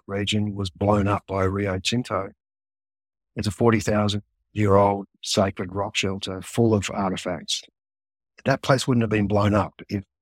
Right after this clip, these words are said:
Juukan was a famous place, if people knew about it. Things can happen to places as they can happen to people in obscurity, when there's no attention, when it's just over the horizon.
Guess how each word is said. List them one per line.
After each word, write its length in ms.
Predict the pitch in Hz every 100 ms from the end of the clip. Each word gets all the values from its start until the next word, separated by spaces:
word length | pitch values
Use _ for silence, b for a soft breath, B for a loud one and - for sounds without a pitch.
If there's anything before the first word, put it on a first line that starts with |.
| _ -
Juukan 400 | 110 110 95 87 _ _ _ _ _ _ -
was 220 | 98 98
a 80 | 92
famous 360 | 101 98 90 -
place, 500 | - 98 85 - -
if 100 | 92
people 220 | 107 98
knew 240 | 95 98 101
about 280 | 90 82
it. 80 | 71 _ _ _ _ _ -
Things 380 | 135 160 151 - - -
can 180 | 117 104
happen 480 | 110 117 110 90 - _ _ _ _ -
to 480 | - 107 107 104 101
places 680 | - 101 101 - 101 98 - - _ _ _ -
as 180 | 98
they 120 | - 101
can 160 | 104
happen 280 | 107 107 98
to 120 | 101
people 500 | - 113 113 90 95 _ _ _ _ _ _ -
in 120 | 98
obscurity, 680 | 95 - 104 101 90 85 -
when 120 | 92 95
there's 160 | 92
no 180 | 107 107
attention, 480 | 104 104 101 - 87
when 100 | 90
it's 100 | -
just 240 | 117 -
over 220 | 110 104
the 80 | 95
horizon. 600 | 90 95 95 98 95 90